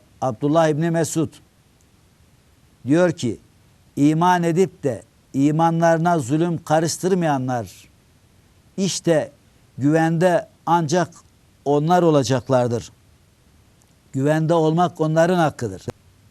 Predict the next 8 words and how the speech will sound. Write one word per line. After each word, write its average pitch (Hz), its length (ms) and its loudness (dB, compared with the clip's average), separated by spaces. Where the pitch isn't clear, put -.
Resulullah 160 380 0
sallallahu 170 640 2
aleyhi 156 260 2
ve 156 100 -2
sellemin 156 420 -2
sahabileri 151 720 0
dediler 156 400 0
ki 92 220 -12